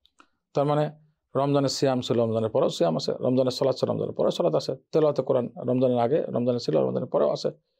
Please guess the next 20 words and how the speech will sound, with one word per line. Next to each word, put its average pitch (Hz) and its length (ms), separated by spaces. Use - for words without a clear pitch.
সারা 131 160
বছরের 117 260
জন্য। 110 180
দান 156 220
সৎকার 151 320
রমজানে 143 240
ছিল, 123 180
রমজানের 110 380
পরও 143 160
আছে, 147 160
তেলাওয়াতে 147 380
কোরআন, 135 200
সবগুলো 175 400
আমলই। 127 320
তাহাজ্জুদ 160 480
ছিল, 165 220
এখনো 151 280
তাহাজ্জুদ 156 360
আছে। - 160
রমজানে 135 480